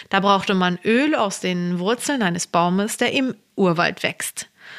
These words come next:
Dort leben aber auch gefährdete Tierarten. Ja, tja, und ihr könnt euch denken,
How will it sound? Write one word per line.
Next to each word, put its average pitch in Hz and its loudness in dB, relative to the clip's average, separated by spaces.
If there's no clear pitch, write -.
Dort 202 -2
leben 220 0
aber 175 0
auch 185 -4
gefährdete 190 -2
Tierarten. 180 -2
Ja, 185 0
tja, 190 2
und 185 -4
ihr 196 -6
könnt 190 -2
euch 185 -4
denken, 254 0